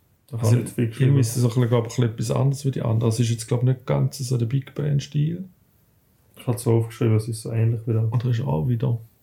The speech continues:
Speaker 2: Siehst du, ich habe nicht mehr eine grosse Erinnerung dran.
Speaker 1: Ja.
Speaker 2: Aber eben, es ist ja dann, ja, vielleicht ist es zu viel Wiederholung.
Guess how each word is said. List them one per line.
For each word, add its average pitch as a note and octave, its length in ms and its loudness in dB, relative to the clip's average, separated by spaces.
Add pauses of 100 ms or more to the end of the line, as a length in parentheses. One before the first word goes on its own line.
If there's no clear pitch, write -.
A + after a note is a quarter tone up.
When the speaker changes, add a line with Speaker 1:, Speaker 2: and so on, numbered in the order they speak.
(180)
Speaker 2:
Siehst B2+ 240 0
du, B2 40 -4
ich - 100 -6
habe A#2+ 180 2
nicht B2 180 4
mehr B2 100 2
eine A2+ 240 2
grosse A#2+ 420 0
Erinnerung A#2 480 -2
dran. A2 320 -6 (680)
Speaker 1:
Ja. A2+ 160 2
Speaker 2:
Aber A#2+ 200 6
eben, B2+ 80 4
es B2 120 4
ist A#2 120 4
ja B2 100 2
dann, A#2+ 600 4 (840)
ja, G2+ 220 -4
vielleicht - 220 -16
ist A2+ 140 -10
es A#2 120 -8
zu - 100 -16
viel A2+ 160 -6
Wiederholung. A#2 480 -6